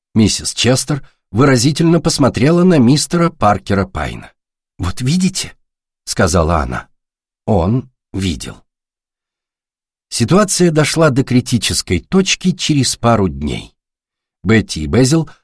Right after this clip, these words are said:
должны были отправиться на длительную прогулку, захватив с собой еду для пикника. Бетти пришла в Пинадоро и обнаружила, что Безил забыл об их планах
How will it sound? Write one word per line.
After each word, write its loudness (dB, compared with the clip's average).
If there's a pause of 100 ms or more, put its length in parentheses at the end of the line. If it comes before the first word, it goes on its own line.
(120)
должны 2
были 4
отправиться 2
на 4
длительную 2
прогулку, -2 (200)
захватив -2
с -2
собой 2
еду -2
для 2
пикника. -4 (680)
Бетти 0
пришла 0
в -10
Пинадоро 0 (160)
и 0
обнаружила, 4
что -2
Безил 2
забыл 2
об 2
их -2
планах 2